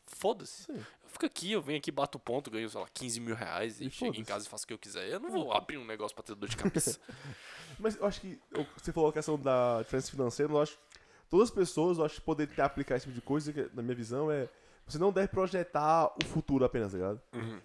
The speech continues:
Speaker 2: Você tá, mesmo que você tá num emprego ruim e tudo mais, você não deve projetar assim, "Tá, eu estou aqui, esse emprego ruim, tá uma merda, mas tá, daqui a trinta anos vai ser algo melhor se eu fizer sacrifício agora", entendeu?
Speaker 1: Ah,
Speaker 2: Mas
Speaker 1: tá.
Speaker 2: eu acho que,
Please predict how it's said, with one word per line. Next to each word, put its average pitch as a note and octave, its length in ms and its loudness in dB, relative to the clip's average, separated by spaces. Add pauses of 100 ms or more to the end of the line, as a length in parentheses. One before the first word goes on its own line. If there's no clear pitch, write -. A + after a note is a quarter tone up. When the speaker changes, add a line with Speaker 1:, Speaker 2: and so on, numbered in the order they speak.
Speaker 2:
Você D3+ 160 0
tá, E3+ 100 2
mesmo F#3+ 140 4
que F#3+ 60 0
você G#3+ 80 -4
tá G#3 120 0
num G3 120 -6
emprego D3+ 340 0
ruim C#3 460 -4
e - 20 -4
tudo B2 160 -4
mais, C#3+ 220 2
você F3 40 -4
não E3+ 40 0
deve F3 120 6
projetar E3+ 220 4
assim, D3+ 260 -2
"Tá, A#2+ 320 2 (240)
eu B2+ 60 -2
estou D#3+ 240 4
aqui, D#3 300 0
esse E3 120 -4
emprego C3+ 280 0
ruim, C#3 360 0
tá D3 140 4
uma C3+ 100 4
merda, C3 440 4
mas C3 220 0
tá, A#2+ 120 2
daqui A2 240 -2
a B2 40 -2
trinta D#3 400 -2
anos D3 160 2
vai D3 100 0
ser - 100 -2
algo C3 180 4
melhor B2+ 480 6 (340)
se - 180 -2
eu C#3+ 100 8
fizer D3 260 0
sacrifício C#3+ 600 -2
agora", A2+ 220 4
entendeu? F#2+ 240 -8 (420)
Speaker 1:
Ah, A#2 140 2
Speaker 2:
Mas C3 100 2
Speaker 1:
tá. - 100 -14 (260)
Speaker 2:
eu C3+ 160 10
acho D#3+ 260 8
que, D#3+ 260 -12